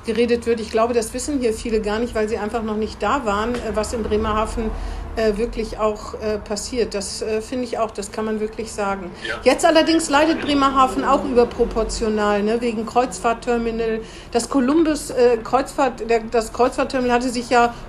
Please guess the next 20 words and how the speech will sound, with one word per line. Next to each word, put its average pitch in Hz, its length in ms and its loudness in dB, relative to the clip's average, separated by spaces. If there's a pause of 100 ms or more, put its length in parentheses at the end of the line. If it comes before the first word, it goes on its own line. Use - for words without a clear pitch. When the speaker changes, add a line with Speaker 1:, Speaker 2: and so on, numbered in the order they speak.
Speaker 1:
unglaublich 302 720 4
entwickelt 254 460 -2
mit 233 200 -4
extremen 262 560 -4
Wachstumsraten, 196 920 -4
ne? 208 140 -4 (640)
Und, 233 400 0
äh, 220 140 2
jetzt 214 340 0
durch 226 120 0
Speaker 2:
Ja. - 80 -10
Speaker 1:
die 247 80 -2
Pandemie, 240 680 0
auch 226 240 0
Klimahaus 254 720 2
und 233 240 -2
Auswandererhaus 247 840 0
haben 247 120 -2
natürlich 240 420 -4
Schwierigkeiten. 240 880 -4